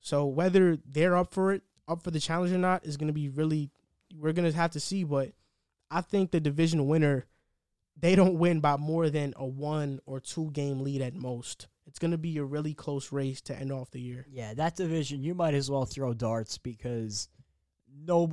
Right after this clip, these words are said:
Speaker 2: I, I feel like nobody's going to be able to accu-, accurately predict that division. You know, we could sit here and make our guesses, but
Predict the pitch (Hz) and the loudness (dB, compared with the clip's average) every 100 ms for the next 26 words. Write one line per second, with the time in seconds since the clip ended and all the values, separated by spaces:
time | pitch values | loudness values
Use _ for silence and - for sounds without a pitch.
0 | 170 160 170 156 170 165 208 175 147 160 | -2 -4 -2 0 0 0 2 2 0 0
1 | 196 180 175 143 156 151 139 135 139 127 | 0 0 -2 -2 -2 -2 -4 -2 0 0
2 | 117 123 120 - _ _ _ _ _ - | -4 -6 -6 -10 _ _ _ _ _ -6
3 | 147 151 147 139 135 139 151 - 156 143 | -4 -4 -4 -6 -4 0 0 0 -2 -2
4 | 135 135 120 131 117 127 131 117 233 113 | -2 -4 -4 -4 -4 -6 -4 -8 -8 -14
5 | 110 107 110 120 127 165 180 160 - 170 | -18 -20 -6 -2 2 2 2 -2 -2 0
6 | 151 151 143 143 143 147 127 139 131 131 | 0 0 0 -2 -2 -2 -2 -2 -2 -4
7 | 117 110 123 | -6 -4 -4